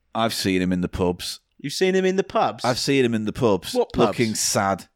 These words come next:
Speaker 2: Which pubs?
Speaker 1: I saw him in the, uh, Frog
Speaker 2: Yeah.
Speaker 1: and Bucket.
Speaker 2: The Frog and Bucket.
Speaker 1: I saw him
Speaker 2: Uh,
Speaker 1: in the, uh,
Speaker 2: uh,
Speaker 1: old,
Speaker 2: which other
Speaker 1: old
Speaker 2: one?
Speaker 1: Queen's Minge.
Speaker 2: The old Queen's
Speaker 1: <laughs> I
Speaker 2: Minge,
Speaker 1: saw
Speaker 2: really?
Speaker 1: him in a, he was drinking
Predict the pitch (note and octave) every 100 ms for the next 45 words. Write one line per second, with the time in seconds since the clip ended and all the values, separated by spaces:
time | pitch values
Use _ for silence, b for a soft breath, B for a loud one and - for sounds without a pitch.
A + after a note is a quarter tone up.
0 | - A3+ - - A#2 E2 - - A2+ F#2+
1 | A#2 G#2+ G#2 G#2 G2+ G2+ G#2 G#2 G2+ G2
2 | F#2+ F2+ - G2 G2+ F#2+ C#3 - F#3+ F#3+
3 | E3+ G3 F#3 F#3+ F3+ F3 - G2+ - G#2
4 | - B2 A2+ A2 A2 A2+ A2+ A2+ A2 C3+
5 | D#3+ - G#3 F#3+ F3+ C3 C3 B2+ C3+ C3
6 | B2+ D3+ F#3+ F#3 - - F3+ F#3 G3 G3
7 | - F#3 F#3 F3+ F#3 D3+ C#3 F#3+ F3+ E3
8 | E3 D#3+ D#3+ D3+ D3 - C#3+ - D#3+ D#3+
9 | D#3 D3+ C#3+